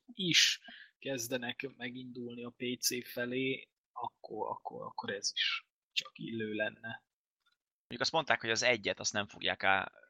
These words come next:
Speaker 2: P C-re kiadni, mivel a P S Now szolgáltatásban már az is benne lesz, és azt tudod majd játszani P C-n is. Elméletileg. Úgyhogy nem fog készülni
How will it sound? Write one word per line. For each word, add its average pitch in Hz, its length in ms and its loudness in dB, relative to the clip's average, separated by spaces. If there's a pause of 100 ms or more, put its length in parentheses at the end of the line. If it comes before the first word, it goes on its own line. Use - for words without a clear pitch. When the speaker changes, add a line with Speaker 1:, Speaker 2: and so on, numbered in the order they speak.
(280)
Speaker 2:
P 98 160 2
C-re 95 200 2
kiadni, 101 280 2
mivel 98 200 2
a 98 180 6
P 95 240 8
S - 140 6
Now 101 220 0
szolgáltatásban 95 1000 2
már 92 180 -2
az 101 80 4
is 101 120 0
benne 90 220 2
lesz, 95 240 4
és - 140 2
azt - 260 -2
tudod 98 240 0
majd 90 300 0 (320)
játszani 92 440 6
P 95 220 6
C-n - 220 6
is. - 280 4 (1600)
Elméletileg. 98 760 2 (1600)
Úgyhogy - 220 2
nem 95 140 6
fog 95 140 -6
készülni 87 640 6